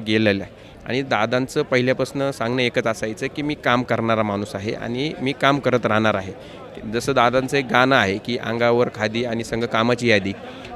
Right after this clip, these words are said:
ज्यावेळी, अ, मीडियावरती एक पोस्टर असा, अ, त्या कामाच्या यादी अशा पसरलेल्या होत्या आणि दादांचं एका साईडला, अ, आपण ते बघितलं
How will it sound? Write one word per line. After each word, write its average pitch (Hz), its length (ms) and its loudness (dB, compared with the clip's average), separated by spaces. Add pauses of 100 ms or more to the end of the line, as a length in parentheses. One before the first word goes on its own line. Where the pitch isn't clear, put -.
(140)
ज्यावेळी, 135 760 4 (320)
अ, 110 60 2 (560)
मीडियावरती 135 580 4
एक 135 60 2 (120)
पोस्टर 143 260 2
असा, 135 260 4
अ, - 320 -4 (100)
त्या 127 200 6
कामाच्या 123 400 0
यादी 120 220 4
अशा 120 260 4
पसरलेल्या 120 640 4
होत्या 107 280 0 (420)
आणि 113 160 -2
दादांचं 117 520 0
एका 113 380 -2
साईडला, 117 480 0
अ, 110 500 -4 (500)
आपण 113 200 -2
ते 120 160 0
बघितलं 117 500 -2